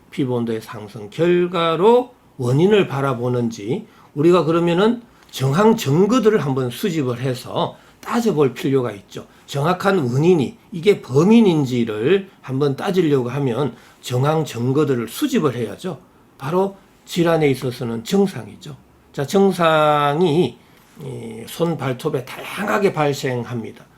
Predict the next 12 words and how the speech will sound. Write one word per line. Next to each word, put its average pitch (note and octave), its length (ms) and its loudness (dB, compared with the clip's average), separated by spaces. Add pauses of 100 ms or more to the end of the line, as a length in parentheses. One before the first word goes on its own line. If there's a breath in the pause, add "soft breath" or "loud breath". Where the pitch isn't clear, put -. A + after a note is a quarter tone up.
(140 soft breath)
자, D3 120 -8
그러한 D#3 300 -2
증상을 D#3 480 -2
가지고 B2+ 640 -2 (180 soft breath)
왜 F#3 300 6
제가 D#3 580 0 (200)
이런 C#3+ 220 2
주장을 B2 420 -4
하고 A2+ 200 -8
있는지 G#2 640 -10 (160)
한번 A2 600 -12
살펴보겠습니다. A2+ 1600 -8